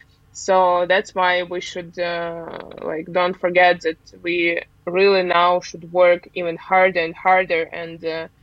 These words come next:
uh, with every day. So that's why we have, like, first of all, reason to share what is going on here in Ukraine.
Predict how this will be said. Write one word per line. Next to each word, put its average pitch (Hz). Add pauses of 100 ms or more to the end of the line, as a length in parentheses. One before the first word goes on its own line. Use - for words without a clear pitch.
(340)
uh, 170
with 170
every 170
day. 151
So 156
that's 170
why 160
we 180
have, 170
like, 165
first -
of 180
all, 170
reason 170
to 170
share 180 (120)
what 180
is 175
going 165
on 165 (120)
here 269
in 262
Ukraine. 226